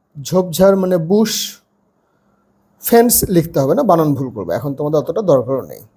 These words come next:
তাহলে আমরা এতগুলো জিনিস দেখতে পাচ্ছি। তারপরে এখানে ইংরেজি যেহেতু পেজ, সেহেতু আমরা এতে, এগুলো ইংরেজিতে লিখবো, ইংরেজিতে লেখার পর তার বাংলা মানে লিখবো।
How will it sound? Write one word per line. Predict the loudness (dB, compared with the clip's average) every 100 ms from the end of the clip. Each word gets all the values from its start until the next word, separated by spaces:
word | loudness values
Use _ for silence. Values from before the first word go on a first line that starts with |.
| _ -20 -20
তাহলে | _ 0
আমরা | 4 4 4
এতগুলো | 0 2 2 2 2
জিনিস | 2 2 4
দেখতে | 4 2 -2
পাচ্ছি। | -6 -6 -14 -18 _ _ _ _ _ _
তারপরে | 0 4 4
এখানে | 4 2
ইংরেজি | 2 2 0 2
যেহেতু | 2 2
পেজ, | -2 -2 -2
সেহেতু | 0 2 4 0
আমরা | 0
এতে, | 2 0 2
এগুলো | -2 2 2
ইংরেজিতে | 4 0 0 -2
লিখবো, | -2 -4
ইংরেজিতে | -2 -2 -2
লেখার | -4 -2
পর | -4 0
তার | 0 2
বাংলা | 0 -2
মানে | -4 -6 -8
লিখবো। | -18 _